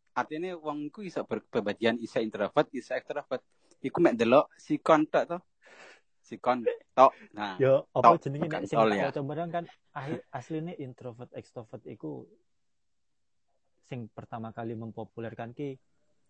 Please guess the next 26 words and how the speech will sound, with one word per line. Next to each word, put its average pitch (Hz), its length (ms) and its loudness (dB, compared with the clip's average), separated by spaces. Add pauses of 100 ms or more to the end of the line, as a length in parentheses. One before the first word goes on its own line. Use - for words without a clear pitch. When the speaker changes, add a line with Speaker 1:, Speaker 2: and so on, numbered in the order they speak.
(220)
Speaker 2:
Christoph - 480 -12
Jung 127 240 -6
po 131 80 -8
sapa 127 240 -10
pada 123 240 -10
sembilan 98 320 -12
belas 107 240 -8
dua 101 160 -8
satu. 90 400 -14 (1700)
Introvert, 117 640 -10
ekstrovert 113 400 -14
iku 123 160 -12
sebenarnya 123 480 -6
Speaker 1:
Hmm. 101 80 0
Speaker 2:
adalah 110 160 -4
sikap - 320 -12
jiwa. 98 400 -10 (560)
Istilahnya, 131 720 -10
dhewe 131 320 -2
ngecas 151 560 -12
kondisi 127 400 -8
emosional 120 560 -12
dhewe 110 240 -8
iku 123 240 -14
piye. 120 400 -8 (2250)
Tipikal 180 480 -2